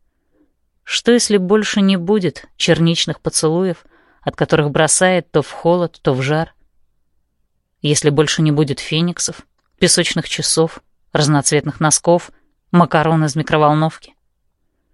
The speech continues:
Если мы больше не будем искать хозяев для собак из приюта, объединять давно расставшихся друзей, устраивать сказочные вечеринки на день рождения? Мы стали командой, и наша связь —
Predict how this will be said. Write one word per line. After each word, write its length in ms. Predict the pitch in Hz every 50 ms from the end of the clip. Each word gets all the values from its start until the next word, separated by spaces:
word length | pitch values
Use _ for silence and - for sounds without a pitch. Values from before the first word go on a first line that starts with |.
| _ _ _ _ _ _ _ _ -
Если 240 | 180 208 - -
мы 160 | 233 226 240 226
больше 320 | 226 277 269 - - 254
не 140 | 240 240 240
будем 340 | 214 220 254 220 226 214 214
искать 300 | - - - 233 220 -
хозяев 480 | - 214 214 196 214 226 226 214 190
для 160 | 180 196 202
собак 380 | - - 196 190 180 208 - -
из 120 | 165 -
приюта, 480 | - - 165 160 156 180 185 - - 160 _ _ _ _ _ _ _ _ _ _ -
объединять 680 | - 143 123 143 143 151 139 151 156 160 170 175 160
давно 320 | 143 156 143 160 175 185 180
расставшихся 640 | 170 143 - - 180 170 - - 156 - - - 135
друзей, 520 | 131 143 143 143 143 156 170 175 170 _ - _ _ _ _ _ _ _ _ _ _ -
устраивать 540 | - 180 - - - 269 262 262 233 233 -
сказочные 520 | - - - 254 233 214 - - 208 202 190
вечеринки 560 | 190 180 - - 185 185 208 208 190 - 151
на 120 | 151 143
день 180 | 135 156 151 147
рождения? 560 | 156 160 160 151 180 202 196 175 143 127 - _ _ _ _ _ _ _ _ _ _ _ _ _ _ _ _ _ _ _ _ _ _ _ _ _ -
Мы 180 | 175 185 202
стали 320 | 202 - - 240 226 226 226
командой, 720 | - - 220 214 214 226 220 190 147 160 143 - - _ _ _ _ _ _ -
и 100 | 175 170
наша 240 | 170 160 - -
связь — 400 | - - - 165 180 185 - -